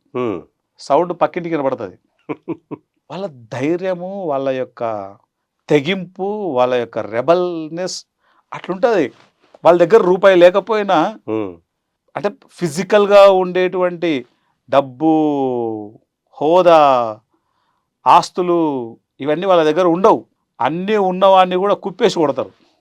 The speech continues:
Speaker 1: <laughs>
Speaker 2: పత్రి సారు ఒకసారి కోటీశ్వరుడు, అపరా కుబేరుడు ఆయన.
Speaker 1: Hmm.
Speaker 2: వాళ్ళ ఇంటికి వెళ్ళాం మేము.
Speaker 1: Hmm.
Speaker 2: పేరు నీకు చెప్పలేను.
Speaker 1: Hmm.
Speaker 2: వాళ్ళకి ఆరు మంది గన్మెన్లు ఉన్నారు.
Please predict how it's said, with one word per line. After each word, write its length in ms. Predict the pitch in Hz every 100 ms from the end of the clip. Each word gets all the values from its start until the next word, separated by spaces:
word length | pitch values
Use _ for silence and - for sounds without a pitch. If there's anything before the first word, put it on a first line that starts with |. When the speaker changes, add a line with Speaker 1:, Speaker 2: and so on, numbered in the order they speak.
| _
Speaker 1:
<laughs> 360 | - - 165 _ _ _ _ -
Speaker 2:
పత్రి 220 | 120 180
సారు 240 | 165 143 135
ఒకసారి 580 | 190 131 147 151 220 - _ _ -
కోటీశ్వరుడు, 480 | 143 170 - 113
అపరా 280 | 107 - 180
కుబేరుడు 520 | 180 170 156 160 135
ఆయన. 100 | 107 95 _ 135
Speaker 1:
Hmm. 220 | 131 95 - _ _ _
Speaker 2:
వాళ్ళ 140 | 139 139
ఇంటికి 200 | 147 156
వెళ్ళాం 200 | 117 98
మేము. 160 | 87 _ -
Speaker 1:
Hmm. 240 | 110 95 82 _ _
Speaker 2:
పేరు 200 | 190 208
నీకు 220 | 180 143 131
చెప్పలేను. 420 | 127 170 131 - _ _ 123
Speaker 1:
Hmm. 180 | 113 80 _ _ _ _ _
Speaker 2:
వాళ్ళకి 300 | 127 170 175
ఆరు 260 | 135 147 160
మంది 200 | 143 135
గన్మెన్లు 400 | 120 139 175 131
ఉన్నారు. 280 | 113 98